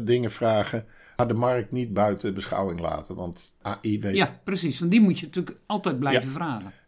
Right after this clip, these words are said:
Speaker 1: En ook een belangrijk punt is dat A I het ook niet altijd bij het rechte eind heeft. Dus controle is zeker, eh, aan te bevelen.
Speaker 2: Ja.
Speaker 1: Nou,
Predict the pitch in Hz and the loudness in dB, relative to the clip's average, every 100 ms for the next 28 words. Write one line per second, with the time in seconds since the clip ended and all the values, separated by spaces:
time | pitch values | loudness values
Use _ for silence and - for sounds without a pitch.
0 | _ 110 110 110 107 120 107 117 110 107 | _ 0 4 2 2 -2 0 2 2 2
1 | 101 - 107 104 101 101 - 107 101 - | 0 0 0 2 0 0 -2 -4 -4 -2
2 | 104 - 117 - 101 101 117 117 110 107 | 0 0 -2 0 -2 -2 -4 -4 -6 -4
3 | 104 101 101 98 101 - - 127 113 98 | -2 0 0 -2 -2 -6 -4 -2 -2 -2
4 | 82 78 - - - 98 95 - _ - | -4 -6 -12 -18 -4 -2 -2 -10 _ -2
5 | 110 104 143 131 110 98 - _ - 107 | -2 2 4 4 4 0 -6 _ -6 -4
6 | 104 - - _ _ _ 92 87 101 127 | -6 -12 -18 _ _ _ -10 0 2 2
7 | - 107 98 - - 95 - 92 90 - | 2 -2 -2 -4 -6 -4 -4 -4 -6 -6
8 | 80 - - - _ _ 165 - - 98 | -8 -6 -10 -14 _ _ -10 -10 -2 -2